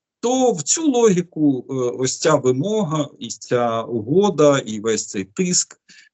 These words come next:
він, е, вписується. Тобто, е, якщо підсумувати все сказане,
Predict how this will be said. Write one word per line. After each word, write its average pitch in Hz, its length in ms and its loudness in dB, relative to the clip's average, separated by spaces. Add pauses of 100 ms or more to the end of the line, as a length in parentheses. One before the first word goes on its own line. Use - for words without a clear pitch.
(120)
він, 139 460 4
е, 110 640 -2
вписується. 107 680 -2
Тобто, 190 240 2 (280)
е, 147 200 4
якщо 156 300 -4
підсумувати 262 720 -2
все 190 260 -4
сказане, 139 560 0